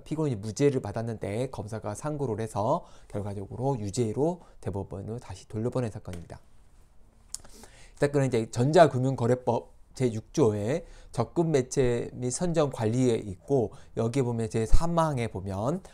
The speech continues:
누구든지 각호 회기를 할 경우에는 이제 나중에 처벌하게 돼 있습니다. 근데 그 중에 그 행위가 뭐냐면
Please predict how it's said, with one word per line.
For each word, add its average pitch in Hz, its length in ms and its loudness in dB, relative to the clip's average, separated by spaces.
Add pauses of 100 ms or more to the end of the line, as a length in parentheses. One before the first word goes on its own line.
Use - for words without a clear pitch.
(260)
누구든지 131 680 0
각호 - 400 0
회기를 135 380 -2
할 139 240 -8
경우에는 120 720 -6
이제 110 140 -4
나중에 110 280 -4
처벌하게 160 400 -4
돼 98 80 -10
있습니다. 92 420 -12
근데 - 160 -10
그 - 200 -12
중에 120 300 -6
그 123 140 -2
행위가 147 260 -2
뭐냐면 107 480 -6